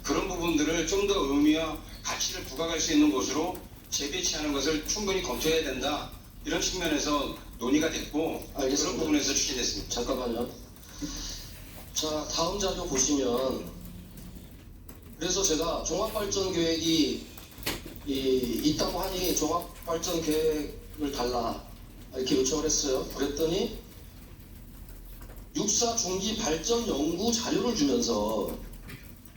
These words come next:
Speaker 2: 종합발전 계획은 없다. 육사 중기 발전 연구 자료를 발간을 했고, 이 발간한 게 이십이 년 시월이다. 근데 발간 당시에는 이전 계획이 없었지만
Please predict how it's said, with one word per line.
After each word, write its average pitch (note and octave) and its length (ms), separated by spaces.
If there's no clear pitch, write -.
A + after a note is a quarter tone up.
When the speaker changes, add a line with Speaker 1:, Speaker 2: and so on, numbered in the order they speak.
Speaker 2:
종합발전 A3+ 540
계획은 F3 280
없다. - 560
육사 A3+ 320
중기 F#3 260
발전 - 360
연구 E3 240
자료를 D#3 1000
발간을 F3 460
했고, D3+ 460
이 E3 140
발간한 E3 380
게 D#3 60
이십이 C#3 540
년 C#3+ 120
시월이다. D3+ 840
근데 - 480
발간 F3 400
당시에는 F3 540
이전 E3+ 360
계획이 D3 240
없었지만 - 760